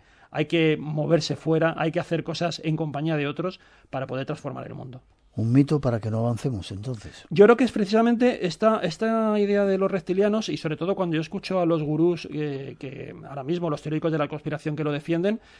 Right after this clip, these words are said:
Speaker 1: me parece que le están haciendo el caldo gordo a las propias élites que ellos dicen que denuncian. A mí, por ejemplo, me sorprende mucho David Icke, que él dice literalmente, yo en el libro lo pongo, en uno de los libros que tienen, Hijos de Matrix, él dice que Internet es una creación de las élites reptilianas para controlarnos.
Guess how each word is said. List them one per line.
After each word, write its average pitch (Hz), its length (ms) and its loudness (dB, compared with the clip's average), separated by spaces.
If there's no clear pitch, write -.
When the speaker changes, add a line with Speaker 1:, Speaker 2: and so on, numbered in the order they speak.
Speaker 1:
me 151 100 -4
parece 151 260 -2
que 214 60 0
le 185 80 0
están 175 140 -2
haciendo 202 220 0
el 180 60 2
caldo 180 220 2
gordo 196 180 2
a - 20 2
las 175 120 -4
propias 175 280 -4
élites 202 280 -2
que 165 60 0
ellos 170 200 2
dicen 185 240 -4
que 156 80 -2
denuncian. 147 560 -6
A 147 60 -8
mí, 196 100 0
por 220 140 2
ejemplo, 214 240 0
me 202 80 -2
sorprende 175 340 0
mucho 190 260 -2
David 170 300 0
Icke, 208 240 2
que 190 100 0
él 208 120 2
dice 214 200 0
literalmente, 175 520 0
yo 170 60 -2
en 165 40 -4
el 165 80 -4
libro 160 180 -2
lo 151 140 0
pongo, 190 320 -4
en 147 340 -4
uno 160 220 -2
de 175 80 2
los 165 180 -2
libros 160 240 -2
que 147 120 -8
tienen, 170 200 -2
Hijos 160 220 -2
de 165 80 2
Matrix, 180 320 -6
él 170 160 -4
dice 196 280 -2
que 196 300 -2
Internet 175 640 -2
es 175 180 -2
una 196 180 0
creación 185 360 -2
de 170 60 0
las 147 160 -2
élites 185 300 -2
reptilianas 185 520 -2
para 180 200 -2
controlarnos. 160 680 -6